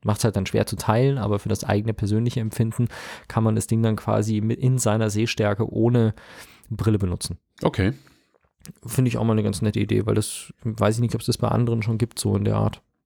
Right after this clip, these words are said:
Speaker 2: Das war's aber. Das war eigentlich mein großes, ähm, Roundup oder was ich so gelesen hab zur F eight.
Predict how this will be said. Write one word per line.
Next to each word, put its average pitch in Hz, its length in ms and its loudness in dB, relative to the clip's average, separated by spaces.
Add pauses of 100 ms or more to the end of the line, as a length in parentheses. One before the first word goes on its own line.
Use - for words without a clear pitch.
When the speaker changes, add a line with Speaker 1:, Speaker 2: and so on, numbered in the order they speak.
(2000)
Speaker 2:
Das 175 180 2
war's 165 160 2
aber. 92 320 -2
Das - 160 -2
war 127 140 0
eigentlich 131 180 -4
mein 113 140 -2
großes, 110 640 -2
ähm, 101 480 0
Roundup 101 480 0
oder 98 160 -2
was 95 100 -4
ich 98 80 -6
so 98 80 -4
gelesen 92 320 -2
hab 90 160 -4
zur - 120 -8
F - 180 -14
eight. 98 260 -8